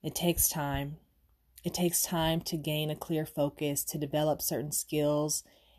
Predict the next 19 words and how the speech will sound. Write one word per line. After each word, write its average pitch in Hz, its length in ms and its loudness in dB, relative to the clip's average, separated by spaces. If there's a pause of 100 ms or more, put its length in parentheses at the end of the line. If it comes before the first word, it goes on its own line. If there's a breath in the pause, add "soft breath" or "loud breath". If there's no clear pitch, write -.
(140 soft breath)
and 170 140 4
to 170 100 2
lay 156 240 2
a 160 80 2
foundation. 135 920 -2 (1200)
All 165 220 6
things, 165 540 0
whether 151 260 0
it's 139 180 -2
people, 170 580 0
career, 151 500 -2
buildings, 147 720 0
or 117 180 -6
flowers, 123 840 4
everything 151 560 -2
must 135 260 -6
go 131 180 -2
through 135 200 -6
stages. 110 800 -4